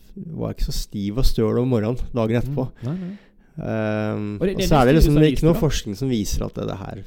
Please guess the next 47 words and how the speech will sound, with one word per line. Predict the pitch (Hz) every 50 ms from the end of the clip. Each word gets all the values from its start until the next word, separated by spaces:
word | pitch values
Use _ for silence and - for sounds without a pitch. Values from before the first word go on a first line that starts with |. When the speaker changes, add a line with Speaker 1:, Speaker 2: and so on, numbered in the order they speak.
| - -
Speaker 2:
Jo, | 110 139
men | 175 214 226
det, | 254 226
Speaker 1:
det, | - - 123
Speaker 2:
det | 165 196
er | 208
jo | 226
det, | 233 247 -
Speaker 1:
men, | 139 139 147
Speaker 2:
faktisk. | 143 - 151
Speaker 1:
men, | 147 147 147
Speaker 2:
Det | 147 147
er | 143
Speaker 1:
eh, | 143 143
Speaker 2:
studier | 143 147 147
Speaker 1:
men | 147 147
Speaker 2:
som | 147 151
Speaker 1:
jeg | 165
Speaker 2:
viser | 185 - -
det. | - 190
Speaker 1:
følte | 175 135 107 92 - - 120 135
at, | 147 - - -
eh, | 147 143 143 143 139 139 135
hvis | 135 131 - -
jeg | 143 -
tok | - 139 - - - -
det | - 127 123 127 127 127 123
på | - 123
Speaker 2:
Ja. | - 139
Speaker 1:
kvelden, | 117 110 135 190 262 247 - - - - - _ _ _ _ _ _ _ _ _ _ _
så, | - - - - 151 151 147 147
eh, | 147 147 147 143 139 139 139 135 139 135 - - - - - -
så | 151 - - - 143 135 131 131 131 131 131 127 131 120
ble | 123 117
jeg | 117 120
rett | 120
og | 120 -
slett | 127 120 -
mindre | 123 113 101 95 92 92 101 117
skadet. | 123 - - - - 143 135 120 95 90 107 - 139 - - - - - -
Speaker 2:
Ja. | 165 127 127
Speaker 1:
Eh, | 123 123 123 120 120 117 117 117 117 117 117 117 113 117 117 117 113 101
hadde | 123 113 117
mindre | 113 113 104 98 98 110 113 107 101
verk | 107 104 104 104 - - - -
i | - 127
kroppen. | 113 110 95 - - - 131